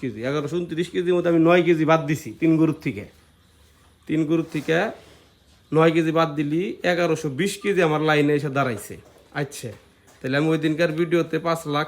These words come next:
তিরিশ হাজার টাকা আমি দাম চাইছি। আচ্ছা, পাঁচ লাখ তিরিশ হাজার রে আমি এখন ভাগ ফালাম ওই লোকে কত, এগারোশো বিশ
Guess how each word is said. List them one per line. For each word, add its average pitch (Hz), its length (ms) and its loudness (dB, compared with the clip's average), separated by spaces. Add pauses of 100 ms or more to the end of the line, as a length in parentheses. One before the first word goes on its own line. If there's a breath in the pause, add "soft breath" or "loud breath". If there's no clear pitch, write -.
(100)
তিরিশ 151 280 -4
হাজার 156 220 -2
টাকা 156 200 -2
আমি 147 180 0
দাম 151 200 0
চাইছি। 123 260 -8 (2000 soft breath)
আচ্ছা, - 200 -12
পাঁচ 143 120 -4 (100)
লাখ 151 160 -4
তিরিশ 165 240 -4
হাজার 170 180 0 (100)
রে 214 80 2 (200)
আমি 139 140 -2
এখন 151 220 0
ভাগ 131 200 0
ফালাম 151 320 0
ওই 160 100 0
লোকে 165 220 -2
কত, 165 160 -6 (340)
এগারোশো 156 480 -2 (1800)
বিশ 156 260 0